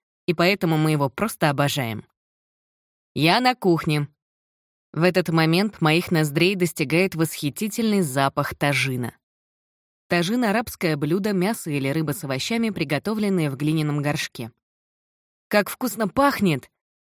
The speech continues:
Эллиот необыкновенный кулинар. Не припомню, чтобы мне хоть раз не понравилось приготовленное им блюдо. И когда я вижу на нем мой фартук с розовыми сердечками, вот как сегодня, мне хочется нежно шлепнуть его по ягодицам.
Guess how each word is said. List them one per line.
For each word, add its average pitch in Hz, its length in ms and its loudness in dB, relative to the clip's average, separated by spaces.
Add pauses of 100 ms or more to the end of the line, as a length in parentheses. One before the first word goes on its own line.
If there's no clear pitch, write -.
(380)
Эллиот 196 440 2
необыкновенный 160 720 2
кулинар. 135 500 0 (360)
Не 190 160 2
припомню, 214 420 2
чтобы 175 300 0
мне 160 160 2
хоть 185 240 0
раз 208 240 0
не 180 80 2
понравилось 156 600 2
приготовленное 156 760 2
им 156 300 0
блюдо. 139 380 0 (720)
И 160 240 4
когда 165 320 0
я 170 160 4
вижу 180 240 0
на 151 120 2
нем 160 180 2
мой 156 180 2
фартук 185 460 -2
с - 60 -8
розовыми 147 440 0
сердечками, 147 840 -4 (440)
вот 156 240 0
как 156 180 -2
сегодня, 143 540 -2 (560)
мне 165 180 0
хочется 202 420 -2
нежно 220 400 0
шлепнуть 226 600 -2
его 135 180 0
по 156 120 -2
ягодицам. 123 800 -4